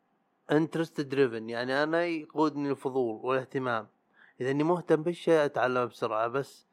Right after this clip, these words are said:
إذا ماني مهتم حلاوة النحت به يصير أصلًا انتقائي، فهمي،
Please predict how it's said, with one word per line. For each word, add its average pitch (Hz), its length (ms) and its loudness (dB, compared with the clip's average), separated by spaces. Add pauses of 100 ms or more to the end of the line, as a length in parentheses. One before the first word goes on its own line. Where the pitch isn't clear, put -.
(380)
إذا 139 80 0
ماني 175 120 2
مهتم 165 640 0
حلاوة 160 320 4
النحت 160 280 0
به 143 180 -2
يصير 143 280 0
أصلًا 131 400 -2 (500)
انتقائي، 127 720 2 (460)
فهمي، 113 420 -8